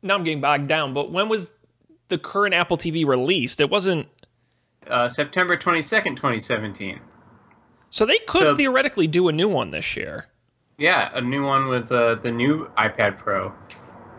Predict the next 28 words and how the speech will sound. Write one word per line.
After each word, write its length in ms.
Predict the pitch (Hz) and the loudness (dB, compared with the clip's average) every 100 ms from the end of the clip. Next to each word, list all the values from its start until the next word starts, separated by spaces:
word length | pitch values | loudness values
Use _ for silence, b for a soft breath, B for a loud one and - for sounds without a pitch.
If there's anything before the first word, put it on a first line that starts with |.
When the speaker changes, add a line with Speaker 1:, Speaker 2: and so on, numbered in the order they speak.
| - | -6
Speaker 2:
uh, 160 | 104 95 | -4 -4
G 180 | 104 101 | -6 -4
P 140 | 110 | -4
U. 200 | - - B B B | -4 -6 B B B
And 80 | 156 | -4
that 160 | 185 220 | -2 -2
thing, 160 | 185 | -4
by 240 | 143 165 170 | -2 -2 -2
the 100 | 143 | -2
way, 220 | 139 123 | -4 -2
actually, 500 | 175 170 180 151 - _ _ _ _ 185 | -4 -4 -8 -12 -14 _ _ _ _ -4
okay. 280 | 156 113 - b b _ | -2 -4 -8 b b _
So 400 | - 175 160 143 143 | -4 -2 -2 -4 -2
have, 300 | 190 180 156 | -2 -2 -2
did 200 | 190 - | -4 -2
you 340 | 226 262 269 | -4 -4 -6
go 380 | 208 196 202 214 | -6 -2 0 0
on 340 | 175 175 175 185 - | 0 0 0 -4 -8
to 260 | 175 165 | -6 -4
the, 380 | 143 143 139 135 | -4 -4 -2 0
uh, 200 | 127 123 | 2 2
marketing 540 | 123 135 147 165 156 151 | 2 0 0 -2 -4 -4
page 420 | 170 160 165 - | -4 -2 -2 -2
for 180 | 151 139 | -2 0
the 120 | 135 | 0
new 200 | 131 131 | 0 0
Mac 300 | 135 131 123 | 2 0 0
Pro? 340 | 143 131 143 | 0 2 2